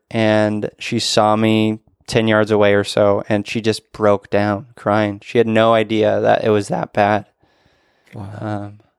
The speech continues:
Speaker 1: yeah, hundred eighteen pounds. I was very gaunt. I was,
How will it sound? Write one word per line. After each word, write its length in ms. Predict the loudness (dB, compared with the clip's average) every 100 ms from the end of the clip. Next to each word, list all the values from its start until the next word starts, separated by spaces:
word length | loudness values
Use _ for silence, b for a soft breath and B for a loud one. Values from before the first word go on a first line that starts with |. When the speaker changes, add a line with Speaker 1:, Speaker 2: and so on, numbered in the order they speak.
| _
Speaker 1:
yeah, 260 | 0 0 -2
hundred 260 | -2 0 2
eighteen 280 | 2 0 -4
pounds. 360 | -2 -2 -6 -20 _ _ _ _ _ _ _ _ _
I 200 | 0 0
was 720 | 2 2 0 -2 -8 -12 -14 -18 _ _ _ _ _
very 320 | -2 2 2 2
gaunt. 500 | 0 0 -2 -8 -16 -8
I 120 | -6
was, 520 | -6 -10 -14 -16 -20